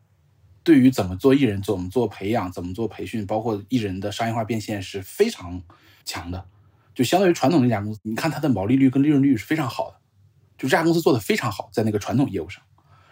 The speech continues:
然后他们在这个新兴业务上的尝试，看上去至少外界感觉已经做得不错了。可是纯从收入体量，包括它的衍生的状态来讲，还早得很，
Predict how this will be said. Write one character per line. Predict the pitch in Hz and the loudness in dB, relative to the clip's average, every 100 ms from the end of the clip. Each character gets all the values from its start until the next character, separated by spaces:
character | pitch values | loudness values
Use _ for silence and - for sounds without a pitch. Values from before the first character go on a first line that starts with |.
| _ - | _ -4
然 | |
后 | 120 | -2
他 | 190 | 4
们 | 226 | 6
在 | 202 | 6
这 | 127 | 4
个 | 117 | 2
新 | - 170 | 0 -2
兴 | 180 | 2
业 | 170 | 2
务 | 135 | 2
上 | 101 95 | 0 -6
的 | |
尝 | 92 - 95 | -10 -10 -8
试， | - | -8
看 | 107 - | -4 -2
上 | 151 101 | -2 -2
去 | - 80 | -8 -10
至 | - | -6
少 | 117 | 0
外 | 110 180 | 2 4
界 | 113 | 2
感 | 98 - | -2 -6
觉 | - 92 | -10 -10
已 | |
经 | 90 95 | -8 -4
做 | 139 | -4
得 | 107 | -4
不 | - | -8
错 | - - | -8 -8
了。 | - _ - _ - _ _ _ | -8 _ -20 _ -20 _ _ _
可 | - | -14
是 | - 123 | -8 -6
纯 | - 107 | -6 -8
从 | 117 107 | -6 -6
收 | 107 117 | -4 -2
入 | |
体 | 117 - | -4 -6
量， | - - - _ - | -8 -10 -12 _ -4
包 | 110 | -2
括 | 117 | -2
它 | 113 | -4
的 | 107 98 | -2 -2
衍 | 95 | -4
生 | 90 104 | -6 -6
的 | 104 | -2
状 | 135 117 | -2 -2
态 | 90 | -6
来 | 82 | -12
讲， | 87 - - - _ _ | -14 -14 -18 -20 _ _
还 | - 101 | -8 -4
早 | 131 131 98 | -2 0 -2
得 | - | -2
很， | 113 - 95 | -4 -4 -10